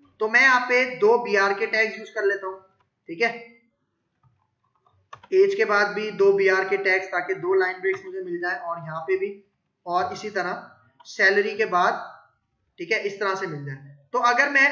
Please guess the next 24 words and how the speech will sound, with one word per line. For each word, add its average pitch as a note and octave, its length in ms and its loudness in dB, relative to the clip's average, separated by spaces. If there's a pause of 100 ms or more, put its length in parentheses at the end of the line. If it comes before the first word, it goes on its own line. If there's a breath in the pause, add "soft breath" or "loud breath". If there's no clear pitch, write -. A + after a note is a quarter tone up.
अभी C4 260 0
इसको A#3 340 -2 (600)
यहाँ G3 200 2
पे A3 240 0
control A3 500 0
S A3+ 200 -2
करके G#3 280 -2
save G3+ 340 0
करता G3 240 -6
हूँ - 240 -10 (1000)
और G3 140 0
अपने A3 260 -2
browser G3+ 440 2
में A#3+ 120 0
आके G3+ 300 4
ये - 600 -4
जो A3 100 -2
मेरा A3+ 220 4
home A3 260 -4
का A#3+ 160 0
page G3+ 320 0
था A3 80 0
मैं G3+ 140 -4
इसको G3 280 -6